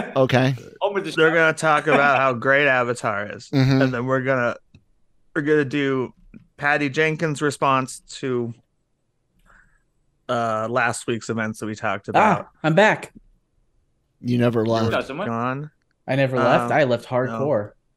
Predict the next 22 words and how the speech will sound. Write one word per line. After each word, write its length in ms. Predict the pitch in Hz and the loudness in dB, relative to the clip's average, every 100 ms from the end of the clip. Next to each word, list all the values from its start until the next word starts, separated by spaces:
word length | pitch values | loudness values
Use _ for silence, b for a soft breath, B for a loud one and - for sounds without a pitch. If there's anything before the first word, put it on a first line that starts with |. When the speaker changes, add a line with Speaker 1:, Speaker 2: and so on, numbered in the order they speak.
| - | -6
Speaker 3:
And 60 | - | -2
Speaker 4:
Yeah, 80 | - | 0
I 60 | |
Speaker 3:
then, 260 | 135 135 135 | 2 2 0
Speaker 4:
left. 100 | - | -2
Speaker 3:
um, 480 | 131 131 127 120 120 b b b | 0 0 0 -4 -10 b b b
Superman 960 | - - 160 151 160 147 143 139 131 123 | -20 -6 -2 0 0 2 4 4 2 -2
news, 600 | - 131 131 127 123 120 | -4 -2 2 2 2 0
and 140 | 113 123 | -2 -2
then 80 | 123 | -2
Henry 280 | 131 123 120 | 0 -2 -2
Cavill's 500 | 123 120 117 110 117 | -4 -4 -4 -6 -12
response 460 | - 135 117 - | -4 -2 -2 -4
to 60 | 120 | -10
Superman 540 | 127 110 110 110 104 | -8 -6 -4 -4 -4
news, 360 | 107 101 104 - | -4 -6 -8 -10
then 240 | 131 123 | -6 -4
Spider-Verse, 800 | 113 - 127 127 120 123 123 117 | -4 -2 0 0 0 0 0 -2
Scream, 680 | - - 123 117 113 110 107 - | -8 -8 -4 -2 -2 -4 -6 -8
and 260 | 101 92 | -10 -10
sixty-five. 680 | 98 117 - 98 - - - _ _ _ _ - - | -14 -18 -16 -14 -12 -14 -16 _ _ _ _ -18 0
Speaker 1:
Okay. 260 | 156 151 | 0 0